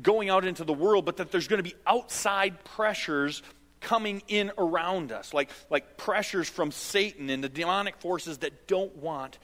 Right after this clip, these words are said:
God's kingdom to be expanded. So we should expect outside forces from this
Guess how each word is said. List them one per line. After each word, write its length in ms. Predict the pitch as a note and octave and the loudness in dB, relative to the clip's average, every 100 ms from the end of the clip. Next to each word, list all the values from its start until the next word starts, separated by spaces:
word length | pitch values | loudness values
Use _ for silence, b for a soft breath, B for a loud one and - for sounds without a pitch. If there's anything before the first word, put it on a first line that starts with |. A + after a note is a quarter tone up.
| B B _ | B B _
God's 240 | C#3+ D3 - | -4 -4 -4
kingdom 560 | - D#3 B2 A2 G2+ b b b _ | -12 -10 -8 -8 -10 b b b _
to 40 | C3 | -8
be 100 | B2 | -6
expanded. 680 | - - B2+ B2+ F#2+ F2 - B - | -8 -10 -8 -6 -8 -14 -18 B -12
So 120 | C#3 | -6
we 200 | E3+ A3+ | -2 -2
should 200 | A#3+ G3+ | -2 -4
expect 640 | E3 E3 - - G3 - - b b _ _ - | -4 -6 -8 -6 -6 -6 -14 b b _ _ -4
outside 640 | F#3 - - D#3+ D3+ C#3+ - _ _ _ _ _ _ _ - | -4 -4 -10 -8 -8 -10 -18 _ _ _ _ _ _ _ -10
forces 560 | D#3 D3 - A2 G#2+ B - | -8 -8 -10 -14 -16 B -12
from 180 | C3 A2 | -12 -2
this 340 | D#3 F3 | -2 -2